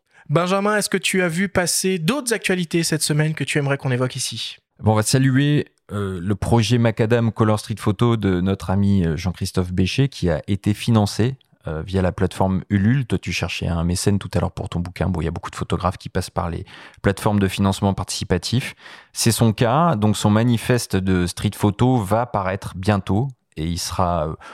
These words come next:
Speaker 2: principalement articulé autour de trois entretiens avec, euh, Michel Poivert, Jean-Luc Monterosso et Sylvie Hugues, euh, qu'on connaît bien aussi. Donc ça, c'est apparaît très prochainement. Et puis, autre, euh, ouvrage, on le rappelle, qui a été aussi financé,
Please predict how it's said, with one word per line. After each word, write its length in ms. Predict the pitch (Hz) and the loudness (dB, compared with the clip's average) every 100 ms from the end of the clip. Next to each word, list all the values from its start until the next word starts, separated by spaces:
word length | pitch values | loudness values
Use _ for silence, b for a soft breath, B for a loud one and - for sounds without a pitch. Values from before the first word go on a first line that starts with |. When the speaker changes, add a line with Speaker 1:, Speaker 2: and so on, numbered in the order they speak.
| B B | B B
Speaker 2:
principalement 840 | - 101 - 92 101 101 104 104 107 | -2 -2 -2 0 2 4 2 2 -2
articulé 540 | 101 - 101 110 107 | -4 -6 -2 0 2
autour 260 | 113 101 95 | 0 -2 -2
de 80 | |
trois 300 | 95 - 104 | -4 -2 0
entretiens 580 | 101 - 95 - 107 110 | 0 0 -2 2 2 2
avec, 320 | 104 95 90 90 | 2 -2 -2 0
euh, 60 | |
Michel 340 | 95 98 107 98 | 0 2 0 0
Poivert, 560 | 101 95 107 123 131 - | 0 2 2 2 -2 -2
Jean-Luc 400 | 104 110 110 - | 0 2 0 2
Monterosso 840 | 110 127 123 104 104 - 131 156 b b b b b - | 2 4 2 2 0 2 2 0 b b b b b 0
et 80 | 156 | 2
Sylvie 340 | - 143 107 | 4 2 4
Hugues, 260 | 101 117 - _ 95 | 4 2 -2 _ -2
euh, 160 | 87 | -2
qu'on 160 | 90 101 | -2 0
connaît 240 | 104 98 | 2 2
bien 280 | 92 101 95 - | 4 2 2 0
aussi. 380 | 123 - 92 87 B B B B B B - | 0 0 -4 -8 B B B B B B -2
Donc 180 | 92 - | 0 2
ça, 140 | 110 | 0
c'est 180 | - 95 | 2 0
apparaît 280 | 90 95 95 | 0 -2 -4
très 120 | 98 | -4
prochainement. 380 | 95 - 185 165 | -2 2 2 2
Et 20 | |
puis, 180 | - - | 0 0
autre, 300 | 143 - 110 | 0 0 2
euh, 200 | 104 104 127 | 2 2 0
ouvrage, 340 | 110 151 123 | 0 2 2
on 80 | 104 | 2
le 60 | |
rappelle, 380 | 98 107 165 175 | 2 0 0 -2
qui 100 | - | 0
a 40 | 90 | -2
été 160 | - | 2
aussi 280 | 98 101 190 | 0 0 -2
financé, 640 | - 104 101 - 104 95 | 0 2 2 2 0 0